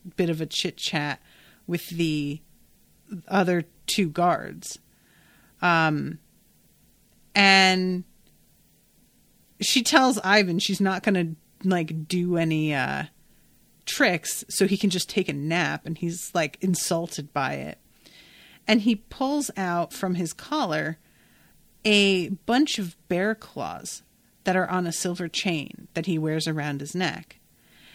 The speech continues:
And it turns out this is an amplifier and that it will, uh, you know, gr-, give his power a focus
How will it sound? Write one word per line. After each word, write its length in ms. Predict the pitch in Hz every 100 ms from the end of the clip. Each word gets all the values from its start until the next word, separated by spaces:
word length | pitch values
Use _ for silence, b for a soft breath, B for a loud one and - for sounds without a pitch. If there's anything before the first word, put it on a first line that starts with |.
| b
And 160 | 202 202
it 120 | 196
turns 300 | - 311 339
out 160 | 190 175
this 160 | 208
is 100 | 277
an 160 | 247 190
amplifier 800 | 202 240 - 170 - 98 - - -
and 180 | 196
that 180 | 190 175
it 160 | - -
will, 500 | 185 180 175 165 170 - b b b b _ _ _
uh, 520 | 180 165 151 143 156 - _ _ _ -
you 600 | 202 190 _ _ 202 175
know, 220 | 156 - _ _ _ _ _ _ _ _ _ _ _ - -
gr-, 300 | 208 220 202 -
give 240 | 233 226
his 240 | 220 190 - _ _ _ _ -
power 720 | - - 285 202 139 127 - b b b b b
a 80 | -
focus 920 | - - 302 339 - - 156 -